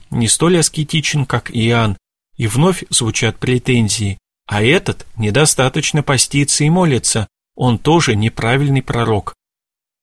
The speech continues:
Моя прабабушка любила повторять такую поговорку: «Не по-хорошему он тебе мил, а по милу хорош». Смысл этой народной мудрости прост. Подчас мы ведем себя, исходя из принципа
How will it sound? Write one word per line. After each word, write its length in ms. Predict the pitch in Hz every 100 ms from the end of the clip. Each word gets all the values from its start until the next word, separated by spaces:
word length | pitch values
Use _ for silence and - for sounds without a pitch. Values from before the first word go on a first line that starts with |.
| _
Моя 220 | 123 131
прабабушка 720 | 143 127 120 170 185 156 - 143
любила 420 | 139 143 196 180
повторять 680 | - 135 - 135 143 139 -
такую 360 | 117 107 123 117
поговорку: 760 | 123 117 117 117 - - 101 - _ _ -
«Не 180 | 165 185
по-хорошему 760 | 151 - 156 180 - 147 123
он 160 | 113 110
тебе 260 | - 117 120
мил, 320 | 131 120 95 -
а 140 | 151
по 180 | - 101
милу 480 | 104 147 156 123 -
хорош». 640 | - 104 101 120 113 - - _ _ _ -
Смысл 540 | - 185 202 - 143
этой 300 | - 135 135
народной 420 | 120 127 147 127 131
мудрости 540 | 165 175 170 147 -
прост. 500 | - 156 147 - - _ _ _ _ _ -
Подчас 460 | 135 - 185 175
мы 140 | 151 147
ведем 260 | 156 170
себя, 300 | 165 - 147
исходя 360 | 139 - 143 151
из 120 | 139
принципа 640 | - 156 156 139 135 143